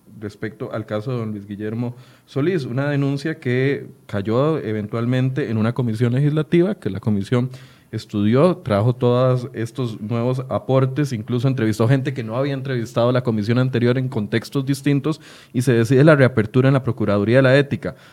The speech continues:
Yo le decía, muy honestamente y opinión como ciudadano, yo no espero mucho de la Procuraduría de la Ética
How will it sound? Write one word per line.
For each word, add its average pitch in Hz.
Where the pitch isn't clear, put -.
Yo 147
le 180
decía, 156
muy 113
honestamente 139
y 131
opinión 110
como 135
ciudadano, 120
yo 123
no 143
espero 135
mucho 135
de 120
la 101
Procuraduría 104
de 123
la 117
Ética 131